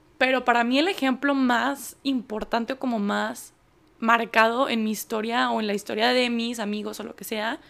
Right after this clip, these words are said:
es medicina. Porque, por ejemplo, yo ahorita <laughs> podría decir de que no me gusta ingeniería, pero yo sé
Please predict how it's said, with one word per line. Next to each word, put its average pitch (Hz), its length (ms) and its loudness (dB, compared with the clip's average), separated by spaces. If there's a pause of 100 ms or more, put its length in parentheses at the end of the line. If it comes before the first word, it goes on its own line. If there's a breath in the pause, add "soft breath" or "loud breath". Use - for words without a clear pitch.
(440 soft breath)
es 233 300 2
medicina. 262 760 -2
Porque, 247 400 -8 (280 soft breath)
por 220 120 -4
ejemplo, 214 240 -4
yo 202 140 0
ahorita 233 640 0
<laughs> - 100 -20
podría 208 260 0
decir 220 540 -2 (400 loud breath)
de 214 160 -10
que 196 260 -2 (460 loud breath)
no 214 140 0
me 240 100 0
gusta 311 340 0
ingeniería, 196 680 -10 (920 soft breath)
pero 311 480 2 (520)
yo 254 280 0
sé 233 560 -4